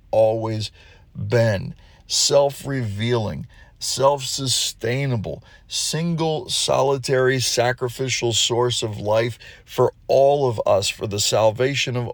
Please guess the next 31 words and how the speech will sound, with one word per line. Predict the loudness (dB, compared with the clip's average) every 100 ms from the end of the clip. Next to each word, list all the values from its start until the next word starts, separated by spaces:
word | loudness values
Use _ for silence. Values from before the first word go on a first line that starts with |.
| -2
all | 0 2 0
of | -2
us, | -6 -10 -18 -14 -8
that | -8
he | -4 0
saves | 2 2 2 2 -2
us | -4 -2
single-handedly, | -2 -2 -2 -2 0 0 0 -2 -2 -2 -2 -6 -18 -14 2
doesn't | 4 4 -2
even | -2 -2
need | -2 0
our | 0 0
help, | 0 2 2 -4 -6
invites | -4 -4 0 0 0 -2
us | -4 -4
into | -4 -4 -4 -6
agreement | -6 -4 -4 -4 -6
with | -8
what | -2 -2
he's | -2 -8
done. | -4 -2 -2 -6 -12 -8
And | -4
when | -4
we | -4
see | -4 -4 -6
the | -8
goodness | -6 -4 -4 -4 -4
of | -6 -4
what | -4
he's | -4 -8
done, | -8 -10